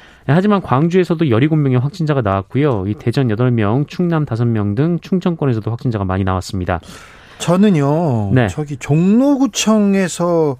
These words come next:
Speaker 2: 집단 감염, 이게 또 걸리더라고요.
Speaker 1: 네, 이 서울 종로구청 소속으로 공원 관리 그리고 청소 업무를 맡아오던 기간제 노동자들이 이 코로나 일구에 집단 감염됐습니다. 아, 모두 여덟 명의 노동자들인데요. 아, 일부,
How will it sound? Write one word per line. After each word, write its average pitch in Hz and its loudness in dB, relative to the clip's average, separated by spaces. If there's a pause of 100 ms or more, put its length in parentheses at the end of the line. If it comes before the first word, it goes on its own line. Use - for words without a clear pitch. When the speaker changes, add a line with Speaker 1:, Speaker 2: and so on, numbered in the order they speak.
(140)
Speaker 2:
집단 180 -2
감염, 143 -2
이게 208 -6 (140)
또 170 -2
걸리더라고요. 147 -2 (280)
Speaker 1:
네, 156 4
이 151 0
서울 202 2
종로구청 180 2
소속으로 170 0
공원 165 2
관리 120 2
그리고 120 0
청소 202 0
업무를 139 2
맡아오던 110 0
기간제 135 -2
노동자들이 107 0 (300)
이 117 0
코로나 170 0
일구에 113 0
집단 - -4
감염됐습니다. 98 -2 (560)
아, 123 0
모두 127 2
여덟 113 2
명의 120 0
노동자들인데요. 101 -2 (640)
아, 127 2
일부, 170 2